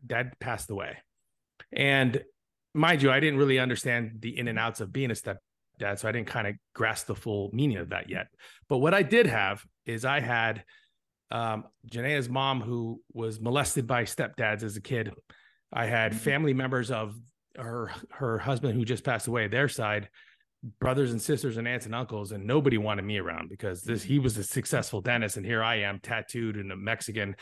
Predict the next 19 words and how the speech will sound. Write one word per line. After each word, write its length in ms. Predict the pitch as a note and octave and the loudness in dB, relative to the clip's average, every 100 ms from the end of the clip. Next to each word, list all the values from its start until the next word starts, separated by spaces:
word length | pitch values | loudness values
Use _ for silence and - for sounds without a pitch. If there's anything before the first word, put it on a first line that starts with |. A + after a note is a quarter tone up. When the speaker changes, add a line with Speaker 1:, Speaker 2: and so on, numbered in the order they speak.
| - - | -16 -2
Speaker 1:
driving 240 | A#2+ A2 | 2 2
a 40 | G#2 | 0
shitty 320 | - A#2 G#2 | 0 0 0
car, 340 | B2 A#2+ A2 | 0 2 4
and 80 | G#2 | 2
I'm 100 | G#2 | 2
acting. 420 | A2+ C3 A2+ F#2 | 0 0 -4 -10
They're 100 | F#2+ | -10
like, 140 | F2+ - | -12 -14
"What 520 | G2 F#2+ G#2+ C#3+ - - | -16 -6 -2 -2 -2 -8
is 180 | A2+ - | -8 -8
this?" 520 | G#2 A#2 - - - - - - - - | -4 -4 -2 -6 -10 -18 -20 -18 -14 -4
Um, 440 | C3 B2 A2 G2+ - - | 0 2 0 -2 -10 -20
Speaker 2:
<laughs> 220 | - - - | -12 -10 -6
Speaker 1:
so 420 | - F3+ D#3 D#3 D3+ | 4 8 8 4 2
my, 360 | C#3 F#3+ G3 | 4 6 6
my, 440 | C#3 D3 G3 F#3+ C#3+ | 4 2 2 2 -2
my 320 | D#3+ D3 D#3+ G3 | -12 -6 -4 -4
climb 640 | - D3+ E3+ G3+ A#2 A#2+ | -6 -4 0 0 -2 -6